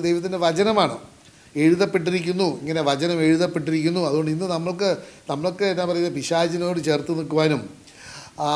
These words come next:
പ്രലോഭനങ്ങളുടെ മുകളിൽ നമുക്കൊരു വിജയം തരാൻ പറ്റുന്നത് ദൈവത്തിൻ്റെ വചനം മാത്രമാണ്. അതുകൊണ്ടാണ് ദൈവത്തിൻ്റെ വചനം വളരെ വ്യക്തമായിട്ട് സങ്കീർത്തനം ഇരുപത്തിമൂന്ന് മൂന്നിൽ പറയുന്നത് എന്താണ്? "അവൻ എൻ്റെ പ്രാണനെ തണുപ്പിക്കും, നിൻ്റെ നാമ-, അവൻ്റെ നാമനിമിത്തം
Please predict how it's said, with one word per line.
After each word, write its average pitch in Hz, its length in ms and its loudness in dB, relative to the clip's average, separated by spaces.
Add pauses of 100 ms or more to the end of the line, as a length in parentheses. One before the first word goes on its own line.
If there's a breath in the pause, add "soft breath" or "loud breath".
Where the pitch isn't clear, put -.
പ്രലോഭനങ്ങളുടെ 165 920 2
മുകളിൽ 160 300 2 (100)
നമുക്കൊരു 151 400 -2
വിജയം 143 380 0
തരാൻ 160 260 4
പറ്റുന്നത് 147 420 -2
ദൈവത്തിൻ്റെ 160 380 0
വചനം 165 320 0
മാത്രമാണ്. 147 480 -2
അതുകൊണ്ടാണ് 165 520 -4
ദൈവത്തിൻ്റെ 156 340 -2
വചനം 147 340 -2
വളരെ 147 240 -2
വ്യക്തമായിട്ട് 147 640 -4 (840 loud breath)
സങ്കീർത്തനം 185 560 2
ഇരുപത്തിമൂന്ന് 175 520 2
മൂന്നിൽ 165 420 -2
പറയുന്നത് 143 480 0 (260)
എന്താണ്? 156 300 -2 (300 loud breath)
"അവൻ 156 180 0
എൻ്റെ 156 220 -2
പ്രാണനെ 151 400 0
തണുപ്പിക്കും, 143 540 -4 (320)
നിൻ്റെ 147 220 -4
നാമ-, 147 460 -2
അവൻ്റെ 156 340 -4
നാമനിമിത്തം 165 580 -2